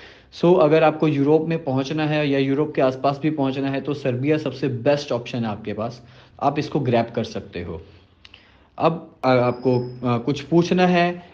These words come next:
या कुछ भी है तो हमारी screen पे नीचे दिए हुए numbers पे आप contact कर सकते हो। Mail आईडी है, उस पे आप अपना resume send कर सकते हो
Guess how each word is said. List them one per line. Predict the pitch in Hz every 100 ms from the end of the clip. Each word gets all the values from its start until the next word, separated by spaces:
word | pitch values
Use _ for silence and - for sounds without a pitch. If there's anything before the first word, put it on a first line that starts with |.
| -
या | 131
कुछ | 147 151
भी | 165
है | 156 147
तो | 156
हमारी | 143 131 131 151
screen | - 151 165 156
पे | 147 135 131 -
नीचे | 131 127 131 131
दिए | 127 139
हुए | 147 147
numbers | 131 120 139 147
पे | 147
आप | 139 -
contact | 120 110 139 135 -
कर | 147
सकते | - 139 - 143
हो। | 139 147 - - - -
Mail | 117 143 160
आईडी | 151 147 147
है, | 143
उस | 135
पे | 147
आप | 113
अपना | 120 135
resume | 127 110 120 143
send | 151 143 139
कर | 139
सकते | 127 131 - 143
हो | 135 147 -